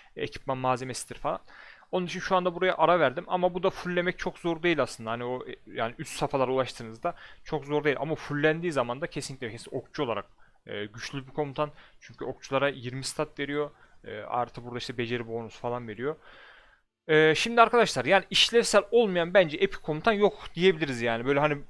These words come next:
e, biri toplamaya yarıyor, birisi açık alan savaşına yarıyor, birisi barbar kesmeye yarıyor. Yani, e, bence epik komutanların,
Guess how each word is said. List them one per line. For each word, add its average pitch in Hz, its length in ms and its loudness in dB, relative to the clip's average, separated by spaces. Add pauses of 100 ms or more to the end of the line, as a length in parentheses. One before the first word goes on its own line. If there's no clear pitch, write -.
(440)
e, 160 200 -12
biri 165 400 0
toplamaya 190 540 4
yarıyor, 185 300 6
birisi 165 400 -2
açık - 300 -4
alan 160 120 6
savaşına 180 440 0
yarıyor, 180 220 2
birisi 139 260 -6
barbar 135 300 4
kesmeye 175 360 -6
yarıyor. 180 220 0
Yani, 143 260 2
e, 127 460 -4
bence 170 280 2
epik - 260 -6
komutanların, 151 640 -4